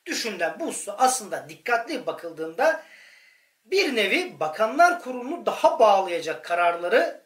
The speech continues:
ilettiği görülmektedir. Yani dikkate almanın daha önemli olduğu kararlar olduğu ortaya çıkmakta ve bir nevi Bakanlar Kurulu'nun yanında bir gölge kabine gibi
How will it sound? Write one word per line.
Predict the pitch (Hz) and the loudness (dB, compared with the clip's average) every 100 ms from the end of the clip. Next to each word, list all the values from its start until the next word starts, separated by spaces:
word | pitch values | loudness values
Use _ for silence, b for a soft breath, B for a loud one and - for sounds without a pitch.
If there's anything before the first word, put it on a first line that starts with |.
| _ | _
ilettiği | 175 180 175 214 214 - | -6 -6 -2 0 0 0
görülmektedir. | - 147 143 135 - - - | -8 -8 -10 -16 -20 -20 -6
Yani | 185 220 180 - b b b | 2 4 2 -2 b b b
dikkate | _ - 233 302 | _ -4 2 4
almanın | 269 254 294 | 4 2 4
daha | 233 240 262 - - | 4 6 4 2 -10
önemli | 170 170 160 | -6 -4 -4
olduğu | 156 170 294 320 | -6 -6 -6 -4
kararlar | 214 202 202 220 151 | 0 4 6 4 2
olduğu | 147 147 151 | -4 -12 -12
ortaya | 147 - 143 | -12 -14 -18
çıkmakta | - 160 156 392 349 | -18 -20 -12 -2 2
ve | 311 311 B B B | 2 0 B B B
bir | 427 392 254 | 0 0 2
nevi | 208 170 170 | 0 2 2
Bakanlar | 226 262 294 320 302 | 2 2 2 2 2
Kurulu'nun | 247 220 190 | -2 -8 0
yanında | 285 294 294 - | 2 2 0 -4
bir | |
gölge | 214 208 226 254 | 0 4 4 4
kabine | 254 185 160 151 | 2 0 -2 -8
gibi | 139 127 | -12 -18